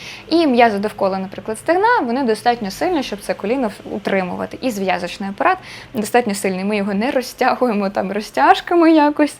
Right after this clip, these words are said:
е, не тягнемо під колінні сухожилля, будь ласочка, і тоді коліно стабільне, з ним усе добре. І взагалі для роботи з нервовою системою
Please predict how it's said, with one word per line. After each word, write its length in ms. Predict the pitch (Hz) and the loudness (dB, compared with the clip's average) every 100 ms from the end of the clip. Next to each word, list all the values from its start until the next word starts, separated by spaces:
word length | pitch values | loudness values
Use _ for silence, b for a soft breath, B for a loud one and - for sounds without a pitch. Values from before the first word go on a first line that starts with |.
| B B B B B | B B B B B
е, 340 | 233 226 220 208 - - - - - - - - - 220 | -4 0 0 -2 -6 -14 -18 -20 -20 -20 -20 -20 -6 0
не 160 | 226 | 2
тягнемо 480 | 220 220 226 208 214 - | 6 6 4 0 -2 -4
під 140 | 214 | -4
колінні 360 | - 220 208 208 | 0 0 0 -4
сухожилля, 680 | 233 - 220 262 302 269 277 | -6 -4 -2 2 2 2 -2
будь 200 | 240 226 | -6 -4
ласочка, 480 | 233 233 - - - B B B | -6 -8 -12 -12 -14 B B B
і 140 | 233 247 | -2 0
тоді 220 | 214 240 | 0 0
коліно 380 | 240 226 226 214 | 2 4 4 2
стабільне, 480 | 214 208 269 226 190 | 0 -2 0 0 -2
з 60 | |
ним 300 | 202 226 226 | -2 -2 -4
усе 320 | 214 202 190 196 B B B | -6 -4 -6 -6 B B B
добре. 480 | - 190 196 185 - - - | -4 2 2 2 -2 -6 -18
І 280 | 233 277 320 269 202 | -8 -4 -4 -6 -8
взагалі 760 | 196 220 285 311 285 220 185 - - - | -2 2 2 2 2 0 -2 -8 -20 -12
для 200 | 202 220 | -2 0
роботи 360 | 202 180 175 185 | 0 -2 -6 -10
з 80 | 175 | -6
нервовою 440 | 202 180 180 185 | -6 -6 -10 -12
системою 480 | - - 330 381 | -12 -10 -4 -2